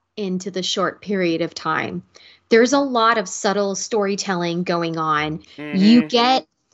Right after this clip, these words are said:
Speaker 1: you get some background from little hints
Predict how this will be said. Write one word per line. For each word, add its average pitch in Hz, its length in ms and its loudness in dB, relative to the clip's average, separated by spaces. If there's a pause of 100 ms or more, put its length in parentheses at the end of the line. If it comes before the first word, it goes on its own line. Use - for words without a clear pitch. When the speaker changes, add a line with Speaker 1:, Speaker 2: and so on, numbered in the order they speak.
(120)
Speaker 1:
you 233 140 2
get 277 200 0
some 277 200 0
background 185 920 -4 (300)
from 214 320 -2
little 214 260 0
hints 208 500 -6